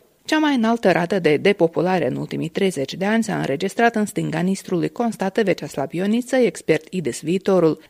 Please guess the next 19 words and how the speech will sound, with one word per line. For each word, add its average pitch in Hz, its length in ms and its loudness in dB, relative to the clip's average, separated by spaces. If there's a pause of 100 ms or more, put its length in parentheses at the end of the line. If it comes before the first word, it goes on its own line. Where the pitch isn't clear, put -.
Din 247 220 0
o 240 100 2
mie 240 200 2
nouă 147 180 0
sute 147 220 -6
nouăzeci 147 420 -4
și - 80 -8
unu, 247 140 0
în 208 60 0
stânga 151 340 -4
Nistrului, 247 520 0
populația 240 600 -2
s-a 151 160 -6
redus 170 360 -2
de 196 280 -2
două 180 380 0
ori 135 100 -2
și 147 100 -10
jumătate, 170 580 -2